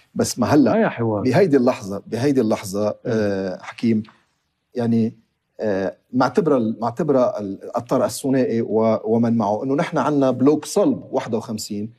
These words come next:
Speaker 1: بينما تسعة وخمسين عندكم مرجرجة، لأنه والدليل إنه ما حضروا معرض.
Speaker 2: دخلك بالانتخابات. شو، شو يعني بلوك صلب؟ شو يعني مرجرجة؟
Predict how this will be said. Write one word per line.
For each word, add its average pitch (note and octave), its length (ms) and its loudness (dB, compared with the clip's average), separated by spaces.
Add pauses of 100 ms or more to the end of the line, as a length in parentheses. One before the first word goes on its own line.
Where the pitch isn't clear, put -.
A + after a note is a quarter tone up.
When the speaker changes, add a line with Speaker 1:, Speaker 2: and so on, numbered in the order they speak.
(200)
Speaker 1:
بينما C3+ 320 0
تسعة D3 300 -4
وخمسين B2+ 420 -4
عندكم C#3+ 420 -2
مرجرجة، A#2+ 600 0 (360)
لأنه D3 340 0
والدليل C3+ 560 2
إنه C3 340 -8 (380)
ما C3+ 60 -2
حضروا B2 300 -2
معرض. - 320 -2
Speaker 2:
دخلك A#2+ 320 -6
بالانتخابات. A#2 920 -4 (320)
شو، - 220 -10
شو - 180 -8
يعني D3+ 240 0
بلوك B2 260 -2
صلب؟ B2 340 -2 (120)
شو - 160 -4
يعني A#2 180 0
مرجرجة؟ G2 420 -4